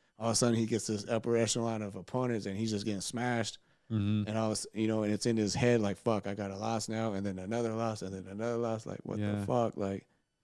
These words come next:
Speaker 1: you know what I mean? I feel that could fuck with you psychologically and meant, you know, just how you're even approaching these fights now. Like, you're just
Speaker 2: Yeah.
Speaker 1: so much more pressure. Like, if you come in there, like, you don't give a fuck. Like, o-,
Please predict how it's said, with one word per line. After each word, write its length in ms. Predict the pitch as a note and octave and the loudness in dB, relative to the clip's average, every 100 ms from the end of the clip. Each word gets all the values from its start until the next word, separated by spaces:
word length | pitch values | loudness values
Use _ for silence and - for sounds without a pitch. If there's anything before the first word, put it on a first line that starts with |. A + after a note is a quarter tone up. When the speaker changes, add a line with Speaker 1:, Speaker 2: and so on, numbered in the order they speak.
| _ - | _ -8
Speaker 1:
you 100 | G#2 | -4
know 80 | A2 | -2
what 40 | |
I 40 | A2+ | -2
mean? 200 | A#2+ B2+ _ _ _ _ _ _ | -2 -4 _ _ _ _ _ _
I 120 | G2+ | -6
feel 220 | F#2+ C3 A2 | 2 4 4
that 160 | G#2+ | 2
could 120 | G2 | 0
fuck 240 | - A#2 A2+ | 0 2 2
with 120 | G#2+ | -2
you 80 | G#2 | -2
psychologically 920 | - G#2+ G#2 G#2+ A#2 A2 - G2+ G2 | 0 0 2 2 2 0 0 0 0
and 240 | G2 F#2+ F#2+ | -2 -2 -4
meant, 200 | A2 - | -4 -4
you 140 | G#2+ G#2 | -4 -2
know, 100 | G2 | -2
just 200 | - - | -2 0
how 240 | G#2 A2 | 2 2
you're 240 | G#2 G#2 | 4 4
even 220 | G#2+ G#2 F#2+ | 2 2 -4
approaching 500 | - A2+ A#2 G#2+ G2+ | -2 0 0 -2 -4
these 160 | F#2+ | -4
fights 300 | - G2+ F#2+ | -4 -4 -4
now. 220 | G#2 G2+ G2 | -6 -4 -4
Like, 200 | G2 - | -6 -4
you're 140 | G#2+ | -2
just 120 | G#2+ | 0
Speaker 2:
Yeah. 140 | G2+ G2+ | 2 2
Speaker 1:
so 100 | A2+ | 0
much 200 | A2 A#2 | -2 -4
more 180 | A2+ G2+ | -6 -6
pressure. 540 | - A2 - G#2+ G2+ _ _ _ _ | -4 -4 -2 -2 -4 _ _ _ _
Like, 140 | G2+ G2 | -4 0
if 100 | G2+ | 4
you 120 | B2 | 2
come 240 | B2+ B2 | 4 4
in 100 | A#2+ A#2 | 6 6
there, 140 | A#2 | 6
like, 140 | G#2 | 6
you 80 | G2+ | 2
don't 120 | G#2+ | 0
give 160 | G2+ B2+ | 0 0
a 60 | G2+ | 0
fuck. 300 | A2+ A2 A2+ | 0 0 0
Like, 180 | G#2+ | -2
o-, 120 | A#2 | -2